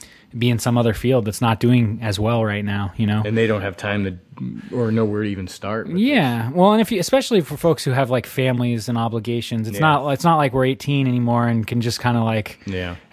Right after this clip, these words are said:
Speaker 1: eat ramen and, uh, not worry about it
Speaker 2: Don't
Speaker 1: for a
Speaker 2: do
Speaker 1: few
Speaker 2: that.
Speaker 1: months. <laughs>
Speaker 2: Yeah, that makes
Speaker 1: Yeah, I wouldn't
Speaker 2: me
Speaker 1: do it
Speaker 2: sick.
Speaker 1: now, but, uh,
Speaker 2: Yeah. Oh.
Speaker 1: uh, <laughs>
Speaker 2: Even if you're eighteen.
Speaker 1: <laughs> Yeah.
Speaker 2: But
Speaker 1: Um,
Speaker 2: yeah, that looks really good. I'm gonna, I'm actually looking, they had some kind of course on, uh, something I've been interested in, security.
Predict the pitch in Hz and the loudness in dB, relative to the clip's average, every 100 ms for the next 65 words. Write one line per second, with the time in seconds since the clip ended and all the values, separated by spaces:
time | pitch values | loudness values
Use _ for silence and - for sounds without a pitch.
0 | - 147 120 120 127 127 113 113 113 98 | -6 -2 0 2 2 2 2 0 -2 -6
1 | - - _ 127 117 120 127 131 131 123 | -12 -18 _ -12 -8 -4 0 2 2 2
2 | 113 113 113 117 98 120 117 120 - - | 0 -2 -4 -4 -2 -2 -2 -4 -8 -16
3 | - - - - - 208 92 92 90 92 | -20 -4 -2 0 -2 -6 -6 -8 -8 -8
4 | 92 165 156 170 170 156 95 151 120 120 | -2 2 4 4 4 2 0 -4 -6 -12
5 | 110 - - 127 98 98 92 - 117 - | -16 -18 -18 -12 -8 -8 -8 -10 -12 -10
6 | 131 131 120 - 220 165 190 180 110 101 | -6 -4 -2 0 0 0 0 0 -4 -6
7 | 95 101 98 - 101 135 139 139 120 98 | -6 -8 -8 -10 -6 -4 0 -2 -4 -10
8 | - 110 123 110 - 135 143 160 139 120 | -16 -12 -12 -12 -4 4 6 6 6 2
9 | 131 139 131 139 123 113 107 101 110 110 | 2 0 -2 0 0 0 0 2 2 2
10 | 107 - 107 120 120 - 117 110 107 107 | 0 -2 2 2 2 0 -2 0 0 2
11 | 110 - 120 120 107 - 107 95 - 98 | 0 0 0 2 0 2 0 0 -2 -2
12 | 95 92 92 90 92 - 107 98 95 92 | 0 0 0 -2 -4 -4 -2 0 0 0
13 | 90 - 92 95 90 - - 101 92 90 | -2 -2 -4 -4 -6 -8 -6 -4 -4 -6
14 | 87 | -12